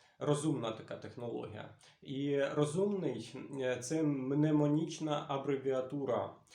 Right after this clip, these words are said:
І, е, п'ять літер смарт — це критерії з, е, е, встановлення мети.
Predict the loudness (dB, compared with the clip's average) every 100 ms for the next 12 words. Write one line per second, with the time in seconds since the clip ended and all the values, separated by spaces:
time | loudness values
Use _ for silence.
0 | -20 -10 -4 0 0 0 -2 -2 0 0
1 | -2 -6 -14 -16 -14 -16 -18 -16 -10 0
2 | 2 2 0 -8 -8 -4 -2 0 -2 -2
3 | -6 -2 -2 -2 -10 -20 _ _ -2 0
4 | 2 0 -4 -2 -2 0 0 2 2 2
5 | 0 -4 -4 0 2 2 2 -4 -4 0
6 | 0 -2 -4 -2 2 2 2 -2 -2 -2
7 | -4 -6 -6 -8